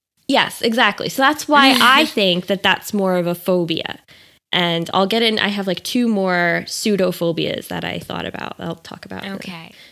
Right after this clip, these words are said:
Speaker 1: in a, in a little bit. So, um, what, hmm.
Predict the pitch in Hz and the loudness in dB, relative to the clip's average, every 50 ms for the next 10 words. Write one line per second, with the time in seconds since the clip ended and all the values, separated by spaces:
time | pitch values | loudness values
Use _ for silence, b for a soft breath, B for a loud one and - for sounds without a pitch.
0 | B B - - 180 180 175 - - 185 180 180 180 180 180 185 - - 175 - | B B -8 -4 -4 -4 -4 -4 -4 -6 -6 -4 -4 -6 -6 -6 -8 -8 -10 -12
1 | - - - _ b b b b b b b b b _ - - 247 233 233 226 | -14 -16 -18 _ b b b b b b b b b _ -8 -2 0 2 2 2
2 | 226 226 220 B B B B _ _ - 214 208 202 202 202 196 196 - - 208 | 0 -2 -6 B B B B _ _ -6 -4 -2 -2 -2 -2 -2 -4 -6 -6 -4
3 | 208 226 247 240 - _ _ _ _ 214 - - 196 185 180 165 170 | -2 -2 -2 -4 -6 _ _ _ _ -16 -10 -8 -6 -4 -4 -4 -6